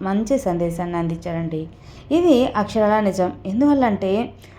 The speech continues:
భగవంతుడు లేనిదే సృష్టి లేదు. భగవంతుని ఉన్నాడు అని నమ్మే వాళ్ళకి ఉంటాడు, లేరు అనుకునే వాళ్ళకి లేరు. కాబట్టి ప్రతి ఒక్కదానికి కారణం ఆ భగవంతుడే అని మనం ఎప్పుడైతే నమ్ముతామో,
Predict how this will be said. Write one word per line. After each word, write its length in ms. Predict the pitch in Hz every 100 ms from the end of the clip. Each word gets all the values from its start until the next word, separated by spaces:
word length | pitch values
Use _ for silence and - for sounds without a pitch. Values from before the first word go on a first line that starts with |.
| -
భగవంతుడు 540 | 202 247 294 330 320 254
లేనిదే 380 | 233 214 226
సృష్టి 380 | 240 214 170 220
లేదు. 360 | 208 185 175 185 185
భగవంతుని 540 | 185 196 262 269 254
ఉన్నాడు 680 | 247 - 208 220 262 269 269
అని 220 | 247 226
నమ్మే 340 | 202 202 220
వాళ్ళకి 400 | 214 196 196 262
ఉంటాడు, 440 | 247 185 185 170 170
లేరు 380 | 185 220 277
అనుకునే 420 | 302 269 269 262 254
వాళ్ళకి 360 | 247 247 311
లేరు. 400 | 262 190 180 170 -
కాబట్టి 600 | 170 175 - 277 214 175 - - - -
ప్రతి 360 | 247 247 359 339
ఒక్కదానికి 960 | 285 269 285 269 262 254 214 233 233 - -
కారణం 480 | 202 214 233 240 233 -
ఆ 100 | 196
భగవంతుడే 760 | 185 185 196 196 196 185 196 -
అని 140 | 202
మనం 220 | 196 190
ఎప్పుడైతే 460 | 190 180 180 175 185
నమ్ముతామో, 720 | 175 175 175 180 175 226